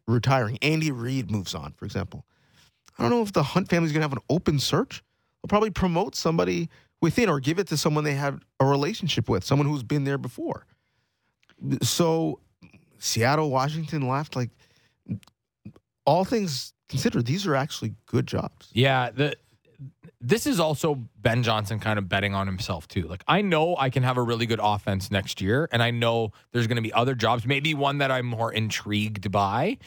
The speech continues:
Speaker 2: that will be of interest, and maybe that's part of the conversation. That also brings us to Bobby Slowick, who is staying in Houston, also got a pay raise. The other guy is, uh, Gerard Johnson,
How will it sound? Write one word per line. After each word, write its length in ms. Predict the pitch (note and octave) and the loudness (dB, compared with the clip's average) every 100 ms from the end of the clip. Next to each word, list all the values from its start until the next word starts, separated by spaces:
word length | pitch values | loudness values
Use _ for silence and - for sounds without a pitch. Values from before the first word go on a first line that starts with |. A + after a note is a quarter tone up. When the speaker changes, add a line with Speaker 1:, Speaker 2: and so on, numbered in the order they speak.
| - _ - | -20 _ -2
Speaker 2:
that 240 | A#2+ A2 | 0 2
will 160 | A#2 A#2 | 0 0
be 280 | A#2 A#2 A2+ | 0 -2 0
of 280 | A2+ G2+ F2 - | 0 0 -6 -2
interest, 560 | A2+ F#2+ A2+ C3+ - - | 0 0 2 0 0 -2
and 240 | B2+ A#2+ | 0 0
maybe 300 | B2+ A#2+ A#2+ | -2 0 -4
that's 400 | G2+ C3+ F#3 - | 2 2 2 -4
part 260 | - A#2+ G#2 | 0 2 2
of 100 | G2 | 0
the 80 | |
conversation. 800 | G#2 G#2+ F#2 F#2 - F2+ - - - - _ _ _ - | 0 0 0 0 -4 -4 -6 -8 -16 -20 _ _ _ -2
That 240 | C#3 A3 | 2 4
also 360 | D4 D4 - F#3 | 2 0 -2 -2
brings 300 | C#3 D#3+ C#3+ | 0 0 0
us 120 | C3+ | -2
to 100 | - | -2
Bobby 300 | G#2+ A#2+ G#2+ | 0 0 0
Slowick, 540 | - D3+ D3+ F#2+ - - _ _ _ _ - | -2 0 0 0 -8 -20 _ _ _ _ -8
who 560 | - E3 D#3+ D#3 D3 - _ _ | 2 4 4 2 -2 -6 _ _
is 140 | - C#3 | -2 0
staying 260 | E3+ D#3+ | 2 2
in 80 | C#3+ | 0
Houston, 560 | A#2 B2 B2+ - F2 D2+ - | 0 0 0 -4 -8 -8 0
also 320 | G#2+ B2 F3 | 2 4 2
got 180 | D#3+ E3 | 2 0
a 40 | |
pay 220 | D3 C3+ | 0 0
raise. 240 | A2+ A2 A2 | 0 -2 0
The 100 | B2+ | 0
other 160 | G#3+ | 0
guy 240 | A#3+ E3+ D3+ | 0 -2 -2
is, 300 | C#3+ C3+ A2+ | 0 -2 0
uh, 200 | B2 A2+ | 0 0
Gerard 380 | G#2 B2 B2+ C3 | 0 0 2 0
Johnson, 480 | A#2 A2 A#2+ - F#2+ | 0 0 0 -2 -8